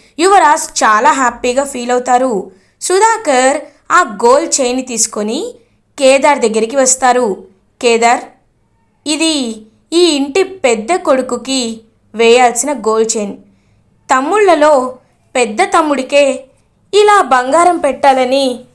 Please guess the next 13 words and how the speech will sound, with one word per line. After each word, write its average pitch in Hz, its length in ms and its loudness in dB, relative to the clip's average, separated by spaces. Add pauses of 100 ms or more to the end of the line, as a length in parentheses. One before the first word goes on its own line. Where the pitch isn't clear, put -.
మన 415 160 2
ఆనవాయితీ, 240 720 0 (380)
కాబట్టి 302 680 0 (240)
ఈ 269 320 -6
గోల్డ్ 269 360 2
చైన్ 269 300 0
నీకే" 240 500 -2 (180)
అని 440 260 0
చెప్పి 277 600 -4 (340)
తన 370 220 2 (120)
చేత్తో 302 320 2
గోల్డ్ 262 540 0
చైన్ని 233 680 -4